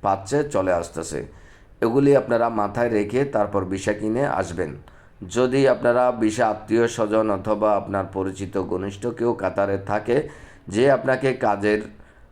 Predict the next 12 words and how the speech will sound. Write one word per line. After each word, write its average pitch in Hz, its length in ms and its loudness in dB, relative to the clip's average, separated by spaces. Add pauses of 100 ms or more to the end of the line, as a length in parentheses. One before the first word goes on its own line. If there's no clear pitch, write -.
আম, 92 380 0
ইয়া 104 180 0
করে 120 260 0
দেবে, 110 320 2
সিস্টেম 117 440 -2
করে 120 220 0
দেবে, 113 280 2
কাজ 101 320 0
দিতে 101 280 -2
পারবে, 110 480 0 (100)
গ্যারান্টি 110 420 -2
দেবে 107 440 0